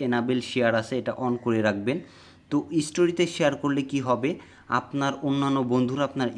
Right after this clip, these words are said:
স্টোরি দেখে সেখান থেকে কিন্তু আপনার রিলসটা দেখতে পারবে। এছাড়াও আপনি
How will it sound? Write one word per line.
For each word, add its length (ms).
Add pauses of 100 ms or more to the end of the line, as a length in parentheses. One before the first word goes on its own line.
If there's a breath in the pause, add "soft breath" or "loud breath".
(120)
স্টোরি 380
দেখে 180 (100)
সেখান 300
থেকে 160
কিন্তু 220
আপনার 240
রিলসটা 340 (120)
দেখতে 300
পারবে। 260 (1040 soft breath)
এছাড়াও 340 (120)
আপনি 160